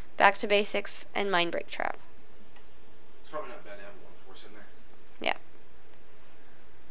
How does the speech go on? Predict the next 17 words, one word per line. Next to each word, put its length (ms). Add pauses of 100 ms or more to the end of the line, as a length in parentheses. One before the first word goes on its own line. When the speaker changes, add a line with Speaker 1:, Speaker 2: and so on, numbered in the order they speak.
(1800)
Speaker 2:
I 80
don't 100
Speaker 1:
You 100
Speaker 2:
know. 60
Speaker 1:
don't 140
think 140
it's 120
very 160
high 220
con-, 180 (480)
Conjugal 1040
Walrus. 1040 (140)
Hey 160
there. 320 (3000)
Hi 180
there, 180
T-, 360